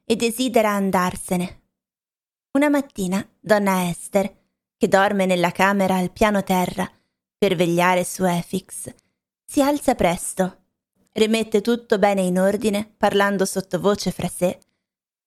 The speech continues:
e curvandosi per fargli bere una tazzina di latte dice:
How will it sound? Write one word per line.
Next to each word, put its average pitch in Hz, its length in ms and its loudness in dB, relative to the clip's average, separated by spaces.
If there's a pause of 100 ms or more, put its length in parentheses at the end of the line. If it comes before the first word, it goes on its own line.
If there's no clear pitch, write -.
(140)
e 277 100 -6
curvandosi 277 680 0
per 180 180 -2
fargli 208 400 2
bere 214 300 2
una 185 180 0
tazzina 240 540 -2
di 202 100 0
latte 202 640 -2
dice: 190 680 -2